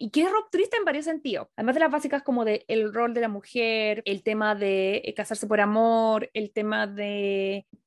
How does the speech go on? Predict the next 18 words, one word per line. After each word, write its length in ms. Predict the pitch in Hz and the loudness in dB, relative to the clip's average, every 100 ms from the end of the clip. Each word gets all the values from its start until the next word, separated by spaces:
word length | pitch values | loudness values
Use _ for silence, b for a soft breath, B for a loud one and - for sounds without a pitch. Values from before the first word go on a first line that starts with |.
| - | -20
que 260 | _ 233 214 | _ 4 4
la 100 | 208 | 4
mujer 220 | 214 254 | 0 -2
no 80 | 233 | -2
tenía 280 | 220 226 226 | -2 0 2
derecho 320 | 214 214 226 | 2 0 0
a 40 | |
nada, 640 | 220 240 262 254 233 233 226 | 0 4 4 4 4 2 0
que 100 | 220 | -2
no 100 | 208 | -4
heredaba 360 | 208 202 202 202 | -4 -2 -4 -2
nada. 520 | 247 262 220 277 - _ | 2 2 2 -2 -4 _
También 260 | - 262 320 | -2 0 0
siento 220 | 381 381 381 | -2 -4 -2
que 160 | 349 - | -2 -2
el, 260 | 247 240 233 _ | -2 -4 -8 _
los 160 | 247 240 | -10 -6
personajes, 680 | - 220 226 233 269 339 | -8 -6 -2 -2 0 -2